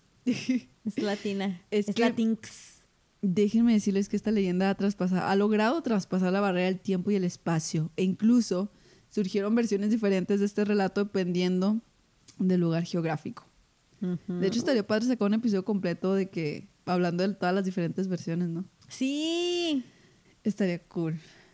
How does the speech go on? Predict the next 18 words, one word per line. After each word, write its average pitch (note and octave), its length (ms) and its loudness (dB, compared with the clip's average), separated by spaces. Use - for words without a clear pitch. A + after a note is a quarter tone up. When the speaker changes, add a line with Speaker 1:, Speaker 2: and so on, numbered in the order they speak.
Speaker 1:
Pero F#3 280 -2
obviamente G3 960 2
hoy F#3 120 0
les F3 100 0
platicaremos F3 720 -2
la F#3 80 0
versión F3+ 380 0
mexa F#3 440 -2
de F#3 100 0
la F3+ 120 0
que F3+ 120 -4
se F#3 120 0
originó F3 360 2
esta F3 200 -2
leyenda. E3+ 340 -2
Sin A#3+ 180 0
más B3+ 180 2
preámbulos B3 1040 0